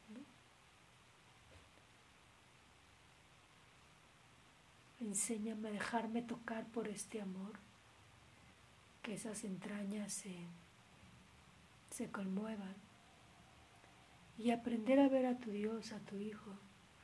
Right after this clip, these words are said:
en cada ser humano. Porque recuerden, acercarnos a Dios, conocer a Dios, implicará ser como Él. Implicará aprender a amar como Él amó.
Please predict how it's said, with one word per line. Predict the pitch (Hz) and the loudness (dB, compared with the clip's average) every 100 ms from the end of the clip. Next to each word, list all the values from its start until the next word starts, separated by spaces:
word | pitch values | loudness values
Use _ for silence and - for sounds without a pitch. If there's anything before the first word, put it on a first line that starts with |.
| - - 247 | -20 -12 -6
en | 196 | -4
cada | 233 214 196 | -4 -2 -4
ser | - 190 | -4 -4
humano. | 175 160 165 - - - 262 294 - - - - - - - - - - - - - - - - - - - - - - - - - - - - - - - - - | -4 -4 -6 -14 -20 -18 -14 -14 -16 -20 -20 -20 -18 -20 -20 -20 -20 -20 -20 -20 -20 -20 -20 -20 -20 -20 -20 -20 -20 -20 -20 -20 -20 -20 -20 -20 -20 -20 -20 -20 -10
Porque | 226 - 226 | -8 -2 -2
recuerden, | 202 202 233 240 233 214 208 190 - - - | -2 0 10 10 10 6 -2 -4 -8 -10 -2
acercarnos | 226 240 - 240 226 233 240 | 0 0 -2 0 2 4 4
a | 247 | 4
Dios, | 220 220 208 202 | 4 2 0 -6
conocer | - 233 202 208 - 247 | -4 -2 -2 -2 4 4
a | 233 | 4
Dios, | 202 208 220 - - - - - - - - - | 0 -2 -4 -10 -16 -20 -20 -20 -20 -20 -20 -10
implicará | 233 214 - 208 208 214 208 214 | -4 -2 -2 -2 -2 -2 -2 -2
ser | 208 - 208 - | -2 -2 -4 -6
como | - 190 185 | -4 -2 -2
Él. | 170 165 - - - - - - - - - - - - - - | -4 -8 -14 -20 -20 -20 -20 -20 -20 -20 -20 -20 -20 -20 -20 -8
Implicará | 226 196 208 208 220 208 | -4 -2 -2 0 0 2
aprender | 214 - 214 196 208 | 0 0 0 0 0
a | 202 | 0
amar | 190 208 226 - | 0 -2 -4 -4
como | 208 196 196 | -2 0 0
Él | 214 214 | -2 -4
amó. | 185 - | -8 -12